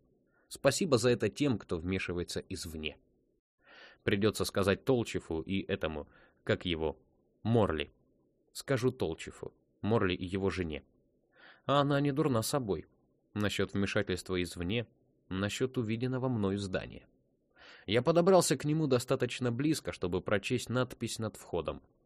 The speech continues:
Кроме меня вроде никто не прочел. По гравийной дорожке он зашагал к своей квартире.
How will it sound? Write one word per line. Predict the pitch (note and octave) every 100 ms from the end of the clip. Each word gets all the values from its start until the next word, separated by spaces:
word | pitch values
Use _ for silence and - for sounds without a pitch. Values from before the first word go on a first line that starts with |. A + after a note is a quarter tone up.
| _ -
Кроме | G#2+ F#2+ F2+
меня | F2 A#2
вроде | F#2 F#2 F2 F2+
никто | F#2+ - F#2+
не | F2+
прочел. | F2 A2 - - - - _ _ _ _ - - - -
По | G#2
гравийной | G#2 G2+ G2+ F#2+
дорожке | F2 G2 C3+ - G#2
он | F#2+
зашагал | F#2 - G2 A2+ G2
к | -
своей | G#2+ F#2
квартире. | - F#2+ F#2+ - -